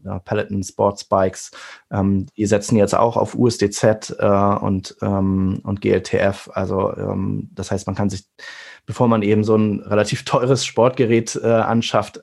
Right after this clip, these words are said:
äh, erstmal gucken, ähm, passt es überhaupt in meinen Raum? Also, äh, also A, von den Maßen, aber auch irgendwie so rein optisch. Ähm, und also es sind immer mehr Marken, die da jetzt auch, äh, das erkennen. Es sind natürlich irgendwie so ein bisschen die, die Pioniermarken,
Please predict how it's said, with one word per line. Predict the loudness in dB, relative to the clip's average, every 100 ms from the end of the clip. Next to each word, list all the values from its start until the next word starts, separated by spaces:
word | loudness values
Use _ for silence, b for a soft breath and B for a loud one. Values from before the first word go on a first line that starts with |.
| _ -14
äh, | -12 -14 -18 -6
erstmal | -2 -2 -2 -4
gucken, | -4 -2 -2 -2 -4 -2
ähm, | 0 2 2 0 -2 _ _ _ _ _ _
passt | -6 -4 -4 -6 -10
es | -2
überhaupt | -2 0
in |
meinen | -2 0
Raum? | 2 4 4 2
Also, | -2 -2 -6 -20
äh, | -20 -20 -20 -18
also | -16 -2
A, | 0
von | 2 2
den | 4
Maßen, | 4 2 2 2
aber | 2 2
auch | 0 -2
irgendwie | -2 -2 -2
so | -2
rein | -2 -2
optisch. | -2 0 -2 -2 B B B B B -4
Ähm, | 0 0 2 2 2 0 -2
und | 0 0 -4 -4
also | -4
es | 0
sind | 0
immer | 2 4
mehr | 4 4 4
Marken, | 4 2 2 0
die | 0
da | 2
jetzt | 2 0 0
auch, | 0 0 -6
äh, | -4 -2
das | -4 -8
erkennen. | -6 -2 0 0
Es | -2
sind |
natürlich | -6 -6 -8 -6
irgendwie | -2 -2
so | 0
ein | -2
bisschen | -2 -2
die, | -2 -4 -6
die | -10 -8
Pioniermarken, | -2 0 2 4 4 2 0 -2 -4